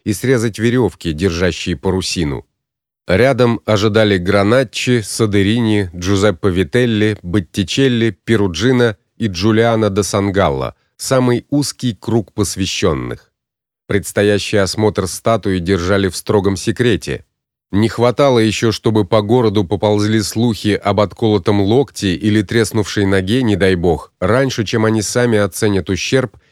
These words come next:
и решат, как исправить дело. Микеланджело от волнения подташнивало.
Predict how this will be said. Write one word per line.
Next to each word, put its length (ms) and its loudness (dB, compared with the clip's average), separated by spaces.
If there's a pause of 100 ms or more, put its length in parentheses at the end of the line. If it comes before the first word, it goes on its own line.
и 100 0
решат, 420 0
как 220 -2
исправить 580 -2
дело. 400 -2 (640)
Микеланджело 760 2
от 180 0
волнения 500 2
подташнивало. 1000 -4